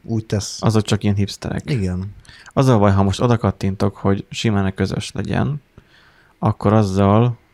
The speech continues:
Speaker 2: eltűnt de, ó, tudok így képernyőt váltani, oké. Öm, az a durva, hogy ki kell jelentsem, meg kell kövessem magam, és ki kell jelentsem, hogy én meg egy dologban jobb.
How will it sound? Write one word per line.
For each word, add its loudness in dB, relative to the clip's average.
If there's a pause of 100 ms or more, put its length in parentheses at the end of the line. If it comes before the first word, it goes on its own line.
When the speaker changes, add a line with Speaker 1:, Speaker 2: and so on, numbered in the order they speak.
(100)
Speaker 2:
eltűnt -8 (380)
de, 0
ó, 4 (100)
tudok -6
így -2
képernyőt -6
váltani, -6
oké. -6 (720)
Öm, 2 (880)
az 2
a 4
durva, 4
hogy 4
ki 0
kell 2
jelentsem, 2 (180)
meg 0
kell 0
kövessem 2
magam, 0
és 0
ki -2
kell -2
jelentsem, 0 (460)
hogy -2
én 2
meg 0 (160)
egy 0
dologban 0
jobb. -4